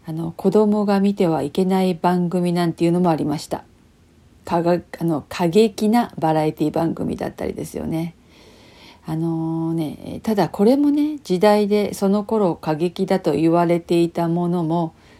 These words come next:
今ではね、全く問題ありませんね。えー、この先もね、いろいろ変わってくるんでしょうね。今はテレビがなくても、まあ、他にもね、娯楽がたくさんあります。えー、昔はきっとね、家に帰ってゆっくりする時間、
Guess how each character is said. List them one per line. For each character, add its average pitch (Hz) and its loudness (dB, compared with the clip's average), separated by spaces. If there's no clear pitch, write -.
今 220 4
で 156 2
は 147 0
ね、 165 0
全 156 -4
く 190 -2
問 185 0
題 180 4
あ 180 2
り 175 -2
ま 175 -2
せ 170 -4
ん 143 -4
ね。 151 -4
え 151 -4
ー、 160 -8
こ 180 -4
の 175 0
先 185 -4
も 180 -2
ね、 247 0
い 165 2
ろ 165 6
い 165 4
ろ 160 0
変 160 -4
わ 160 0
っ 160 -4
て 165 -8
く 170 -4
る 160 -2
ん 151 -4
で 139 -6
し 143 -8
ょ - -4
う - -6
ね。 220 -4
今 269 2
は 175 2
テ 254 0
レ 254 0
ビ 208 0
が 196 0
な 233 0
く 220 -4
て 240 -2
も、 196 0
ま 170 0
あ、 151 0
他 175 0
に 269 0
も 180 0
ね、 202 -2
娯 160 2
楽 180 0
が 185 -2
た 175 -4
く - -16
さ 208 -2
ん 208 0
あ 208 0
り 202 0
ま 202 0
す。 170 -4
え 151 -6
ー、 156 -6
昔 202 -2
は 220 0
き 220 -4
っ 208 -6
と 214 -4
ね、 233 0
家 165 0
に 196 2
帰 160 -4
っ 165 0
て 147 -8
ゆ 151 -4
っ - -8
く - -2
り 180 6
す 165 -4
る 156 0
時 160 -6
間、 160 -2